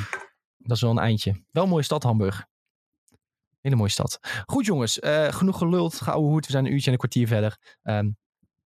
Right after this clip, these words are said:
we hebben het weer leuk gehad. We hebben het weer gezellig gehad. We gaan het dus niet volgende week, maar over twee weken hebben over Ryan the Last Dragon. Volgende week donderdag hebben we een hele speciale stream. Dat wel. Ik mag nog niet zeggen wat.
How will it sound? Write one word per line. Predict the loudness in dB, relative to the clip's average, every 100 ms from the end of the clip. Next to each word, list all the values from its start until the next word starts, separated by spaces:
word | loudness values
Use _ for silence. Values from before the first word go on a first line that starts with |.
| _
we | _ _
hebben | -2 0
het | 2
weer | 2
leuk | 0
gehad. | -2 0
We | 0
hebben | 0
het | 0
weer | 0
gezellig | 2 0 2
gehad. | -2 -2 -14 -10
We | -2
gaan | 0 0
het | 0
dus | 0 0 0 -6 _
niet | _ 0 2
volgende | 0 2
week, | 2
maar | 2
over | 0 -2
twee | 0 0
weken | 2 0 0
hebben | 0 0
over | 2
Ryan | 2 2
the | 0
Last | 0 0
Dragon. | 0 0
Volgende | 0 2 2
week | 2
donderdag | 0 0 0
hebben | 0 0
we | 0
een | -6 -20 _ _ 0
hele | 0 0
speciale | -2 0 2 0
stream. | 0 0 0 -4 _ _
Dat | -4 0
wel. | 0 0
Ik | -2
mag | -4 0
nog | 2
niet | 2
zeggen | 0 -2 0
wat. | -2 -2